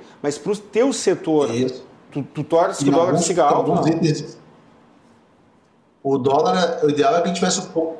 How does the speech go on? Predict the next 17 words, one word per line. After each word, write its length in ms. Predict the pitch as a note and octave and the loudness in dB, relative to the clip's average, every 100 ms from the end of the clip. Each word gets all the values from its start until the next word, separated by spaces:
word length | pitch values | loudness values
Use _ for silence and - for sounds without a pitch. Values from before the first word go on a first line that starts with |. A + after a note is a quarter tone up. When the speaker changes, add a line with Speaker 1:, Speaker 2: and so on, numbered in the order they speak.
| - | -8
Speaker 2:
o 80 | C#3 | -4
dólar 160 | C3+ | -2
mais 240 | C3 D3 A#2+ | 0 0 0
baixo 380 | C3 C#3 - D#3 | 0 0 0 -6
sempre, 400 | - C#3+ E3 E3 | -4 -2 -2 -4
porque 560 | C#3 B2+ C3+ C3+ C3 B2+ | -6 -6 -4 -2 -2 -2
quando 180 | C#3 D3 | -2 0
começa 320 | D3 D3+ E3 | 0 0 -2
a 20 | |
subir 240 | - D#3 | -2 -2
muito, 300 | D#3 C#3+ D3+ | 2 2 0
o 20 | - | -2
pessoal 300 | E3 E3+ E3+ | -2 0 0
gosta 180 | E3+ E3+ | -2 -4
de 60 | |
exportar 400 | - F3+ - - D3+ | -4 -4 -2 -2 -2
carne, 640 | D#3 - C#3+ B2 A#2+ A2 | 0 0 -2 -4 -6 -10